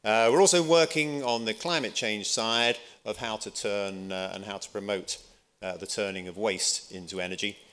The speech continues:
as one of the examples of, uh, of getting some energy, uh, perha-,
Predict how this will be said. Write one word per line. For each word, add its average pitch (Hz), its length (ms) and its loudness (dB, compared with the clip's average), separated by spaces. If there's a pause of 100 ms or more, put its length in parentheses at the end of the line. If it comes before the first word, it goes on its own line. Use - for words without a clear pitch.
(180)
as 92 140 -12
one 95 120 -6
of 85 80 -10
the 90 60 -10
examples 87 640 -10
of, 85 360 -10
uh, 82 300 -6
of 85 140 -8
getting 87 220 -8
some 90 160 -6
energy, 85 420 -8 (380)
uh, 85 200 -8 (280)
perha-, 104 200 -12